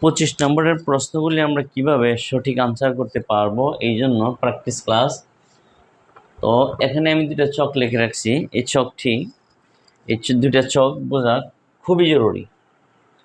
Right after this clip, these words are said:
কেন? এর উপরে গত বছর প্রশ্ন ছিল,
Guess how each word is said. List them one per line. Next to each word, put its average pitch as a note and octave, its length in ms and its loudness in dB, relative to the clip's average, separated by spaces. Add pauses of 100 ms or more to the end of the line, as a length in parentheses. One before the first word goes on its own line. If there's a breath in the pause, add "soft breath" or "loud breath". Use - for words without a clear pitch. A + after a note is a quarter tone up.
(380)
কেন? C3+ 160 2
এর D#3 300 4
উপরে D3 460 2
গত D3 240 -2
বছর C#3 260 -2
প্রশ্ন C3+ 540 -4
ছিল, C3 340 0